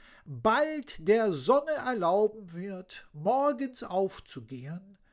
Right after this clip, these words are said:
hat das Coronavirus in die Welt gesetzt. Laut seiner Devise America First hat er die Intention verfolgt,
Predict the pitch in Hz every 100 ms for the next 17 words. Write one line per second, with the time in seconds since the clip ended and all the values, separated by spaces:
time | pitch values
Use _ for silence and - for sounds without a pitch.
0 | _ _ - 277 277 262 233 - - 165
1 | 143 269 277 269 247 165 180 196 196 190
2 | 165 170 208 196 151 117 - 117 110 -
3 | - - - - - - _ _ _ 139
4 | 214 320 320 - 262 277 262 233 208 214
5 | 175 247 277 185 - 131 170 214 175 -
6 | _ - 196 240 302 311 - 262 269 -
7 | 156 147 165 208 - - - _ _ _
8 | _ - 277 285 240 233 226 220 220 220
9 | - 202 196 - 277 311 277 151 131 -
10 | 143 175 233 - - -